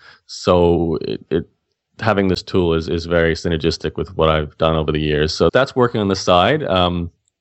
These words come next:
had some problems with that. It's a whole new experience. It's a lot hard to, uh, make it work 'cause p-, software development's a lot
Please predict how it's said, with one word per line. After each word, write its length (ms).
had 240
some 180
problems 400
with 120
that. 180
It's 100
a 60
whole 160
new 180
experience. 800
It's 120
a 60
lot 300
hard 380
to, 400
uh, 180
make 200
it 100
work 260
'cause 200
p-, 80
software 400
development's 520
a 40
lot 280